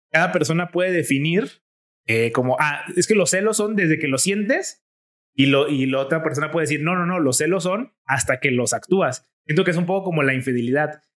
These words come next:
La infidelidad es desde que se piensa. Y otros pueden decir, "No, la infidelidad es hasta, hasta donde se actúa".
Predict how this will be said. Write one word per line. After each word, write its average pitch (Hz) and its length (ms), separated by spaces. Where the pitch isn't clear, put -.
La 151 140
infidelidad 170 400
es 240 60
desde 240 180
que 175 100
se 143 100
piensa. 160 520
Y 123 120
otros 135 200
pueden 156 180
decir, 135 120
"No, 156 200
la 131 100
infidelidad 120 480
es 185 100
hasta, 160 280
hasta 135 180
donde 131 220
se - 100
actúa". - 580